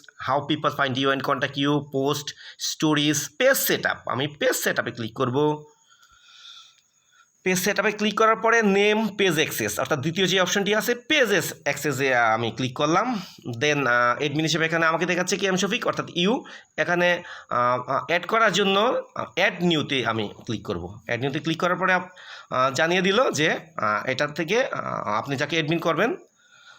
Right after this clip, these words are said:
আহ, তাকে একটা অ্যাক্সেস দেওয়া হচ্ছে। Then নেক্সটে চলে যাব। তারপর search by name, আপনি, আহ, যাকে, আহ, অ্যাডমিন হিসেবে অ্যাড করবেন। আর একটা গুরুত্বপূর্ণ কথা হলো, যাকে অ্যাডমিন হিসেবে আপনি অ্যাড করবেন,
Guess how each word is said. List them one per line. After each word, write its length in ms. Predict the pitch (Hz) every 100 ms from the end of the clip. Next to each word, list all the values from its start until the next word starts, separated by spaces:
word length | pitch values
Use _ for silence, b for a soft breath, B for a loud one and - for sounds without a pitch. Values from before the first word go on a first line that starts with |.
| b _
আহ, 480 | 110 120 117 85 -
তাকে 280 | - 151 175
একটা 440 | 143 127 - 143
অ্যাক্সেস 320 | 110 123 123 120
দেওয়া 260 | 123 120
হচ্ছে। 200 | 117 226
Then 320 | 247 160 131
নেক্সটে 400 | 131 127 131 -
চলে 220 | 156 160 160
যাব। 500 | 160 170 175 175 180 - _ _ _ B B B B _
তারপর 320 | - 165 208 196
search 600 | 170 - 220 226 185 190
by 140 | 175
name, 300 | 143 113 101 107 -
আপনি, 400 | 123 147 147 143
আহ, 240 | 127 123
যাকে, 500 | 117 135 - 156 156 -
আহ, 380 | 117 107 107 - _ _ b b b b b b b _ _
অ্যাডমিন 240 | 165 160
হিসেবে 240 | 196 185 190
অ্যাড 200 | 170 170
করবেন। 340 | 147 110 87 98 -
আর 180 | 120 117
একটা 280 | 131 131
গুরুত্বপূর্ণ 400 | 131 160 190 196
কথা 160 | 202 208
হলো, 260 | 208 214 214
যাকে 200 | 175 185
অ্যাডমিন 240 | 175 185
হিসেবে 200 | 185 196
আপনি 160 | 180 196 -
অ্যাড 240 | 165 180 -
করবেন, 460 | 220 208 233 247